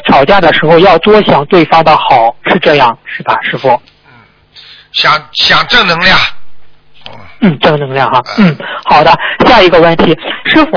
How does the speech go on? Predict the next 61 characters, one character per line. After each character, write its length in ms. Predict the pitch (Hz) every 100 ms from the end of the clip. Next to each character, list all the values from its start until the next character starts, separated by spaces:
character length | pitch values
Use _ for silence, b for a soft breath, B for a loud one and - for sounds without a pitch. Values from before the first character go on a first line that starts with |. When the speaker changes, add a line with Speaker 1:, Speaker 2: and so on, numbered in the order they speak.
| 147 B B
Speaker 1:
弘 220 | - 196 262
法 160 | 165 165
度 180 | 240
人 180 | 175 170 180
发 160 | 233
心 180 | 226 240 226
和 120 | 185
愿 200 | 208 220
力 100 | 190
越 200 | 196 202
大， 300 | 175 208 143
做 240 | - 240 180
得 100 | 170
越 180 | 202
多， 260 | 175 180 185
是 180 | - -
不 160 | 214 202
是 180 | - 175
功 320 | - 285 277
课 220 | - 214
和 160 | 175 190
小 240 | - 139
房 240 | 131 135 170
子 180 | 226 202
更 160 | 294 262 214
应 120 | 214
该 200 | 208 202
加 240 | 247 226
强？ 280 | - - 139 B B
如 220 | - 247 294
果， 260 | - 160 B B
如 200 | 202 262
果 200 | 240 208
每 200 | 202 170 151
天 220 | 233 226
忙 200 | 190 311
于 140 | 208
做 240 | 214 269 196
功 260 | - 277 277
德 160 | 160 156 -
而 180 | 170 202
念 260 | 226 254 180
经 180 | 277 269
的 100 | 190
时 140 | - 180
间 180 | 196 196
少， 180 | 180 135 B B
长 260 | - - 208
期 180 | - 233
下 160 | 262 214
去 200 | - 156
会 260 | - 269 226
出 180 | - 226
现 200 | 208 165 -
什 100 | 170
么 140 | 180
样 180 | 208 190
的 100 | 151
结 220 | - 233 220
果 200 | - 120
呢？ 200 | 113 113